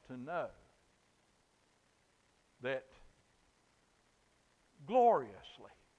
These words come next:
he is King of kings and Lord of lords.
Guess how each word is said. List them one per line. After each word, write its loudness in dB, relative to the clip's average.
he -6
is -8
King -10
of -8
kings -16
and -12
Lord -6
of -14
lords. -14